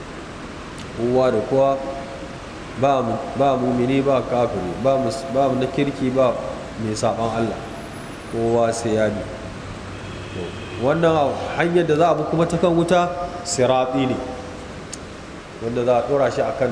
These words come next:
doron wutar jahannam. Wanda kamar yadda ya zo a nassin sirati, hadisai da suka yi magana a kan sirati, wato s-, s-, dangane da wasu siriri ne kaman gashi.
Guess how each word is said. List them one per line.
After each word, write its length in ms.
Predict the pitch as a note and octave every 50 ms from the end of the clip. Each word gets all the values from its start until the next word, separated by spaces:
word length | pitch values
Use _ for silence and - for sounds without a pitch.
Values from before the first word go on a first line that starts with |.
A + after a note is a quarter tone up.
| G#2+ G#2+ G#2
doron 420 | B2 C3 C3+ C#3 C#3+ C3+ C3+ C3+
wutar 260 | C3+ C3+ - - C3 B2 -
jahannam. 400 | C#3 C3+ C3+ - - - - - - - - - - - - - - - - - - - - - - - - - - - - - - - - - - - - - - - - - - - - -
Wanda 640 | A2+ A#2 A#2+ A#2+ A#2 A2+ A2+ A2+ A2+ A2 A2 A2 A2 - -
kamar 200 | - A2+ A2+ B2
yadda 200 | C3 C3 B2+ B2 A#2 A#2
ya 60 | A#2
zo 160 | A#2 A#2+ B2+ B2
a 60 | A2+ A2+
nassin 300 | A#2+ A#2+ - - B2 A2
sirati, 480 | - - A2+ A2 B2 C3+ C3+ C#3+ D#3 D#3 - - - - - - - - - - - - -
hadisai 360 | G#2+ G#2+ A2+ A2+ A2+ - C#3+
da 80 | C3 B2
suka 160 | - - C3
yi 60 | A#2
magana 260 | A2+ A#2 B2+ B2+ B2
a 40 | A#2
kan 160 | A#2 - B2+ B2+
sirati, 480 | - - B2 B2+ C3+ C3+ C#3 D#3+ E3 D#3+ - - - - - - - - - - - - - - - - - - - -
wato 320 | A2 A2 G#2 - B2 A2+ G#2+
s-, 300 | G#2 - - - - - - G#2 - - -
s-, 420 | - - - - - - - - - - - - - - - - - - - A2
dangane 500 | A#2+ C#3+ D3 D#3 D3+ D#3+ E3 D#3+ D#3 D3
da 100 | C3 B2+ B2+
wasu 360 | B2+ C#3 C#3+ - - E3+ E3+ E3+ - - - -
siriri 560 | - - - C3+ C#3 C#3+ E3 F#3 F3+ F3 D#3+
ne 140 | C#3+ C3+ C#3
kaman 400 | C3+ B2+ B2+ A#2 A2+ A2+ A2+ A2+
gashi. 360 | G#2+ A#2 A2 - - - -